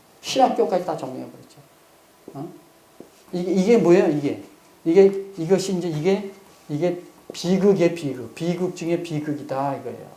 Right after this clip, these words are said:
음? 제가, 제가 지금 말씀을 이렇게 풀었는데, 지금 이게 이해가 됩니까?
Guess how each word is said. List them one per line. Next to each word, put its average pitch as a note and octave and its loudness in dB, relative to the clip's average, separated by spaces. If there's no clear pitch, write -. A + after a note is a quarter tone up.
음? D3 -10
제가, D#3 -12
제가 D#3 -6
지금 E3+ -8
말씀을 D3 0
이렇게 F#3+ -2
풀었는데, F#3 -2
지금 A3+ -4
이게 F#3+ 2
이해가 B3 6
됩니까? G#3+ 2